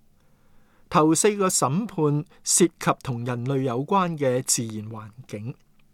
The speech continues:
後三個審判呢，就影響人類本身。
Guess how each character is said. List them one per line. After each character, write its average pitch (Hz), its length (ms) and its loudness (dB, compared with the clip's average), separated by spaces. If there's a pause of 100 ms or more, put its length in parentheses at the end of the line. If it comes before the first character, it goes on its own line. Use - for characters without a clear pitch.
(340)
後 165 260 4
三 233 280 2
個 165 100 2
審 139 320 -2
判 135 260 -4
呢， 190 140 -4 (300)
就 135 180 4
影 127 180 0
響 160 220 2
人 110 180 -4
類 113 200 -6
本 110 200 -12
身。 135 300 -2